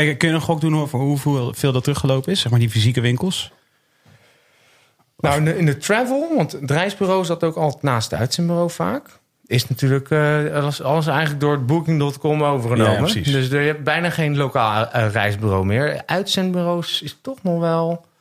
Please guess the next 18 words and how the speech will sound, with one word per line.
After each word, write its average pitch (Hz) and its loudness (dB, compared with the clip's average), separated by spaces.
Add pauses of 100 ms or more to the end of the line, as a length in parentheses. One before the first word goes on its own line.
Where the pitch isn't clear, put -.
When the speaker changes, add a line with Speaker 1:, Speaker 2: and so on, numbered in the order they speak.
(460)
Speaker 2:
dat 135 -2
je 135 -8
toch 165 -2
nog 170 0
wel, 151 0
Speaker 1:
Ja, 147 4
die 160 4
Speaker 2:
ja. 151 2
Speaker 1:
zie 190 0
ik 170 -8
inderdaad 151 0
toch - -4 (140)
Speaker 2:
Ja. 147 2
Speaker 1:
eigenlijk, 123 0
als 120 4
ik 117 0
erover 123 2
nadenk, 139 0